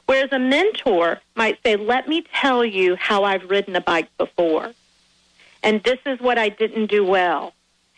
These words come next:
and this is what was really hard, and you may want to try it differently. A mentor is someone who's actually lived the experience of being, in this case, a virtual assistant. So Vicki can come to the client saying,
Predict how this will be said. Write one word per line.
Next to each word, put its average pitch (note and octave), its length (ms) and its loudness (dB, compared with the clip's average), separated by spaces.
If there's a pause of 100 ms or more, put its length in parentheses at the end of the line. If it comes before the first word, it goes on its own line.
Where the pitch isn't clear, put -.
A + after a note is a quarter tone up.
and G3+ 160 0
this A#3 220 0
is C4 120 -4
what B3 200 0
was A3+ 180 -4
really G#3+ 240 2
hard, G3+ 460 -2
and F#3 140 -4
you G#3 80 0
may G#3+ 120 2
want G#3+ 140 2
to G#3 60 0
try G3+ 300 0
it - 200 -2
differently. - 580 -4 (460)
A A#3+ 80 2
mentor E4+ 360 2
is G4 80 0 (100)
someone C#4 240 0
who's A#3+ 220 0
actually A#3+ 380 -2
lived A3+ 540 -2
the A#3+ 100 -2
experience G3+ 840 0
of F3+ 200 0
being, F#3+ 280 0
in F#3 160 -2
this C#4 260 0
case, F3+ 300 0
a F#3+ 60 0
virtual F3 400 0
assistant. - 540 -4 (540)
So A#3+ 120 2
Vicki C#4 360 -2
can C4+ 200 0
come C4 380 0
to C#4 120 0
the A#3+ 80 0
client G#3+ 480 -2 (100)
saying, F#3+ 400 0